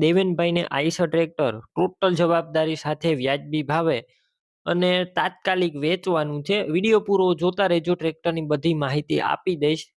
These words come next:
વીડિયો પૂરો જોવાનો છે અને ટ્રેક્ટર તમારે લેવું હોય તો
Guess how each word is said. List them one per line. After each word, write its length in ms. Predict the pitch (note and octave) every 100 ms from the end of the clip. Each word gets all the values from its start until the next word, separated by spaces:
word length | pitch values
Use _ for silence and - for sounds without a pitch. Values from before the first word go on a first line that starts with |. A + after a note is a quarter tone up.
| C#3
વીડિયો 280 | D#3+ F3+ E3 C#3+
પૂરો 220 | D#3 D#3 D3
જોવાનો 420 | E3 F3+ E3+ D3+ D3
છે 120 | D#3+ E3
અને 100 | F3
ટ્રેક્ટર 400 | E3+ E3 - E3+ E3
તમારે 320 | D#3+ D#3+ D#3
લેવું 180 | E3+ E3
હોય 160 | D#3
તો 60 | D#3